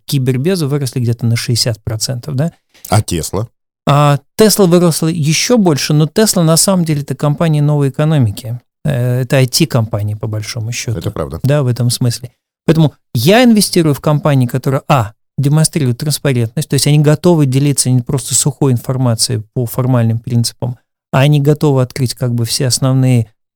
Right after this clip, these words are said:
Speaker 1: параметры их успеха и деятельности. Я ищу компании, которые ищут в инвесторах неких соучастников, а, они хотели бы с ними оставаться надолго, и компании, которые,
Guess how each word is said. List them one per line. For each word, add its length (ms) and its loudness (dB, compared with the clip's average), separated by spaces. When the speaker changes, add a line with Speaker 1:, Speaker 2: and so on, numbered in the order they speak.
Speaker 1:
параметры 540 2
их 140 -6
успеха 420 -4
и 40 -2
деятельности. 720 -4
Я 220 2
ищу 200 -2
компании, 540 0
которые 400 -2
ищут 400 -2
в 80 -2
инвесторах 720 0
неких 320 2
соучастников, 840 0
а, 360 4
они 160 2
хотели 260 2
бы 140 0
с 100 0
ними 140 2
оставаться 440 0
надолго, 580 2
и 240 4
компании, 560 2
которые, 600 0